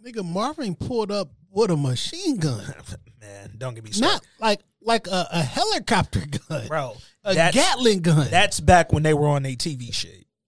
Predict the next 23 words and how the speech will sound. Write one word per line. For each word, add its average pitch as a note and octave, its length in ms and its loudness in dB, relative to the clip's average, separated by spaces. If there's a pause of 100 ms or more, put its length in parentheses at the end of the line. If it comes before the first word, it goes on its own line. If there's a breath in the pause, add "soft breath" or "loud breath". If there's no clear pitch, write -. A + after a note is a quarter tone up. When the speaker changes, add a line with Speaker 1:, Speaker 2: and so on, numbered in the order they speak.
Speaker 2:
Like, D3 240 -2
heavy. B2 460 0 (240)
I'm, D#3+ 240 -6
I'm G#3 120 4
glad B3 300 6
they A3+ 140 6
toned G#3 480 6
it E3+ 120 6
down D3+ 320 -4
a C3 40 -6
bit, C3 440 -6
<laughs> - 0 -
dog. D3 160 -2
Speaker 1:
And G3 80 -10
that's, - 460 -4
that's A#3 220 0
not G3 220 2
the E3 80 -4
same D3+ 280 0
woman, A2+ 300 -4
by A2 140 -14
the G#2 60 -12
way. D#3 260 -14